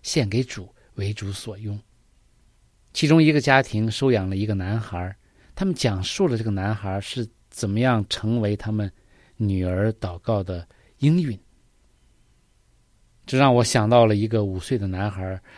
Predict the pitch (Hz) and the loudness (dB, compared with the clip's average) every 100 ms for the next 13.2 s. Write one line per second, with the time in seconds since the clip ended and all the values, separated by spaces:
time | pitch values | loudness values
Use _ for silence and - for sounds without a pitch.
0 | - 143 143 165 - 180 160 131 135 - | -4 0 0 0 0 2 4 2 2 2
1 | 143 110 101 127 104 - 98 92 104 - | 0 0 2 4 2 0 -6 0 -2 -2
2 | - 98 95 101 90 - _ - - 143 | -8 -8 -4 -4 -6 -10 _ -20 -8 -6
3 | - 117 175 - 110 101 87 92 101 - | -2 0 0 0 -2 0 -4 -6 -10 -12
4 | 87 - 98 90 - - _ _ _ _ | -14 -10 -10 -10 -20 -20 _ _ _ _
5 | _ _ _ _ _ _ 180 - 127 139 | _ _ _ _ _ _ -2 -2 -2 -2
6 | 113 113 127 131 139 135 95 _ _ _ | -2 -4 -6 -4 0 2 0 _ _ _
7 | - 120 127 131 107 - 107 117 92 107 | -8 -2 0 0 -2 -4 -4 -4 -4 -4
8 | 107 104 113 127 101 101 85 101 123 151 | -4 -2 0 0 0 -2 -4 -6 -4 -4
9 | 92 - _ _ _ _ _ _ - - | -6 -10 _ _ _ _ _ _ -6 2
10 | 208 175 160 - 156 117 104 110 139 117 | 4 4 -2 -4 -4 -2 -2 -2 0 -2
11 | - _ _ - 104 92 - - 95 123 | -4 _ _ -6 -4 -4 -10 -6 -4 -2
12 | 151 104 101 82 92 107 92 - 147 - | -2 -4 -6 -6 -8 -8 -8 -6 -6 -6
13 | 95 | -10